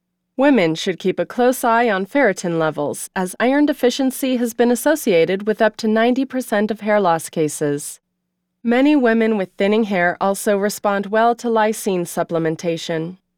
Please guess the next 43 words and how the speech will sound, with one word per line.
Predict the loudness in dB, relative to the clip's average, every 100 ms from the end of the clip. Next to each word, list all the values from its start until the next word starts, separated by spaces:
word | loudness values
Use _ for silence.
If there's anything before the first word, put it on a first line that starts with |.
| _ _ _ _ _
For | -4 0
men, | 2 2 0 -2
zinc | -8 0 2 4
and | 2 0
copper | 0 0 2
deficiencies | 0 0 -4 -2 -6 -2 -2 0
may | -2 -2
play | 0 2
a | 2
role | 2 2 2
in | 0
hair | -2 0
loss, | 0 0 -4 -12 -16 -20 _ _ _
particularly | -4 -2 0 2 4 4 4
in | 2 0
the |
case | 0 0 0 -2
of |
androgenetic | -2 -2 0 0 2 2 2 2 0
alopecia. | 0 0 0 -2 -4 -4 -4 -6 -8 _ _ _ _ _ _ _
Because | -8 -2 0 0 2
zinc | 2 2 0
is | -4
often | 0 -2 0 0
lacking | 2 0 2 2
in | 2 2
many | 2 2
a | 2
person's | 0 -2 -2 -6 -4
diet, | -2 0 0 -2 -2
it's | -6 -2
worthwhile | -2 -2 0 0 2 2
upping | 0 0 2
your | 0
zinc | -2 -2 0
intake | -2 0 -2 -4
primarily | -4 -2 2 2 2 2 0
from | -2 -4 -4
food | -2 -2 -2
sources | -2 -2 0 0 0
like | 0 0
grass-fed | 0 -2 -2 -2 0
dairy, | 2 2 2 0